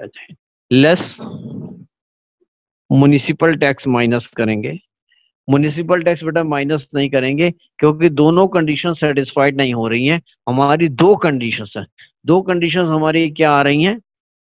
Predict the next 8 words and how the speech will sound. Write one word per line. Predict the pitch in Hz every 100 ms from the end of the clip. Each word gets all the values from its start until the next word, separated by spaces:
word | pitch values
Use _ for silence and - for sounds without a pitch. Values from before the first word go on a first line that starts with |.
| _ _ _ _ _ _ _ _ _ _ _ _ _ _ _ _ _ _ _ -
दो | 135 175
conditions | 190 156 156 147 165 147
हैं | 160 - _ _ _ _ _ _
कि | 156 151
पहला | 156 143 143 175 - -
paid | 175 214 214 170
by | 156 185 190 _ _ 160
owner | 165 139